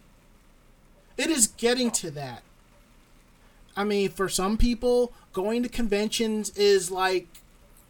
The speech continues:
fresh air to them. The meet, to be able to be a different person for three days, to meet,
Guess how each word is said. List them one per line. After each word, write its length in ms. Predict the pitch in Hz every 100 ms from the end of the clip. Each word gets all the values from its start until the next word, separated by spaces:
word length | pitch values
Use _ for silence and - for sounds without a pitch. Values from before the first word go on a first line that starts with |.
| -
fresh 460 | - - 226 220 -
air 260 | 202 208 220
to 140 | -
them. 280 | 160 151 151 - -
The 100 | -
meet, 320 | 165 175 202 208 - - -
to 100 | - 190
be 240 | 220 254
able 180 | 254 254
to 360 | 247 240 214 196 -
be 160 | 220 254
a 40 |
different 340 | 247 240 226 220
person 320 | 233 240 226
for 100 | 208
three 320 | 196 - 208
days, 520 | 208 226 196 147 113 - - -
to 160 | - 185
meet, 460 | 156 151 214 262